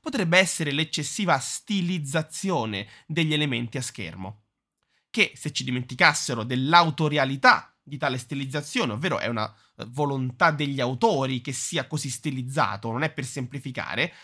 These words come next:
potrebbe essere scambiata per fretta o furberia. Per chi saprà osservare, invece,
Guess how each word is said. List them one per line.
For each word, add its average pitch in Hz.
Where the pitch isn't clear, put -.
potrebbe 180
essere 139
scambiata 156
per 196
fretta -
o 208
furberia. 123
Per 190
chi 269
saprà 185
osservare, 131
invece, 117